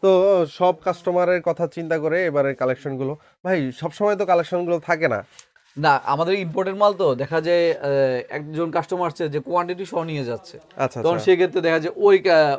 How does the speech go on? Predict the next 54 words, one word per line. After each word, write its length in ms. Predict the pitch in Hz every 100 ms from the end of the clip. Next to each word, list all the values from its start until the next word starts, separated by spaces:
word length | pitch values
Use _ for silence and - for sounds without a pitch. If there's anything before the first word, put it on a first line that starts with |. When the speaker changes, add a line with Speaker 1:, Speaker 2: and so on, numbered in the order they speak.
| -
Speaker 2:
ওই 140 | 170
জিনিসটা 320 | 156 160 - 160
শেষ 180 | 156
হয়ে 140 | 139 117
যেতেছে 300 | 110 110 151
Speaker 1:
ওই 80 | 165
Speaker 2:
খুব 80 |
দ্রুত। 140 | 131 208
Speaker 1:
স্টক 220 | 208 -
পুরা 280 | 214 214 202
ক্লিয়ার 320 | - 170 165
হয়ে 200 | 143 123
যায়। 180 | 104 101
Speaker 2:
ক্লি-, 280 | 175 185 170
স্টক 200 | 170 180
ক্লিয়ার 280 | 170 147 123
হয়ে 300 | 117 117 113
যাচ্ছে। 260 | 110 - 110
Speaker 1:
আচ্ছা, 200 | _ 120
Speaker 2:
আর 80 |
Speaker 1:
আচ্ছা। 240 | 185 190 180
Speaker 2:
যখন 260 | 175 208
থাকে 240 | 190 175 185
তখন 280 | 175 170 170
মনে 180 | 160
করেন 140 | 151 156
কাস্টমার 340 | 151 151 147
জন্য 140 | 147 147
অ্যাভেলেবল 400 | 127 127 123 127
দেওয়া 220 | 123 110
যায়। 200 | 110 90 _ - _ -
Speaker 1:
আচ্ছা, 280 | 117 - 101
আচ্ছা। 180 | - - _
Speaker 2:
আবার 220 | 143 165
Speaker 1:
তো, 80 | 185
Speaker 2:
কিছু 260 | 190 170 202
মানুষ 220 | 208 196
Speaker 1:
জি। 60 | 196
Speaker 2:
আছে 320 | 196 208 170
যে 100 | 170
মনে 220 | 160 151
করেন 220 | 147 156
আমাদের 300 | 131 147 160
নতুন 220 | 160 156
আরেকটা 240 | 143 131 147
প্রোডাক্ট 260 | 143 123
আসছে, 180 | 117 -
Speaker 1:
আচ্ছা। 400 | - _ _ 123
Speaker 2:
সেটা 160 | 156 160
হচ্ছে 160 | 147 160
এই 80 |
যে 100 | 143 147
কচু 200 | 147 131
পাতা। 220 | 123